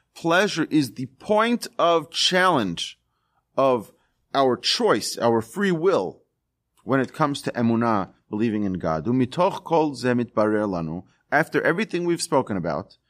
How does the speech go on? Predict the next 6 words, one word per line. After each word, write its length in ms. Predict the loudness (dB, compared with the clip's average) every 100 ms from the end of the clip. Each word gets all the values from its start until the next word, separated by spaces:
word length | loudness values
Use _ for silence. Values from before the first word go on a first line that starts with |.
| _
"Shehashem 640 | -6 -2 0 0 -2 -4 -2
Yisbarach 580 | -4 -2 0 0 -2 -8 -8
ha'imid 800 | -2 0 2 4 2 0 -6 -18 _ -4
et 220 | -4 -4 -8
inyan 480 | -2 0 2 2 0
hatanug," 640 | -4 -2 -2 0 -2 -4